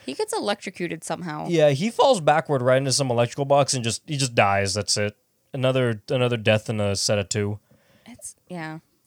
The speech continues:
Speaker 2: And now Bradford is searching for some quality tail, and he takes a gander at Nookie, who's sitting alone, and he decides that that's the tail he's going for.
Speaker 1: Yeah.
Speaker 2: And at this time at the beach, D'Angelo comes up to the complication and is like,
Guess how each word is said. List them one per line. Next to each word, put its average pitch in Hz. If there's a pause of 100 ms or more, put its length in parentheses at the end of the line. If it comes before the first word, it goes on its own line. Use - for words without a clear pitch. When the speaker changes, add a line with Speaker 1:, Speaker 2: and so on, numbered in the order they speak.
Speaker 2:
And 160
now 175
Bradford 170
is 202
searching 180
for 151
some 139
quality 240
tail, 143 (260)
and 143
he 147
takes 180
a 180
gander 175
at 143
Nookie, 151
who's 117
sitting 139
alone, 127
and 101
he 110
decides 113
that 104
that's 113
the -
tail 107
he's 104
going 107
for. 90 (180)
Speaker 1:
Yeah. 160
Speaker 2:
And 139
at 147
this 170
time 180
at 175
the 165
beach, 143
D'Angelo 139
comes 135
up 131
to 127
the 120
complication 131
and 120
is 107
like, 110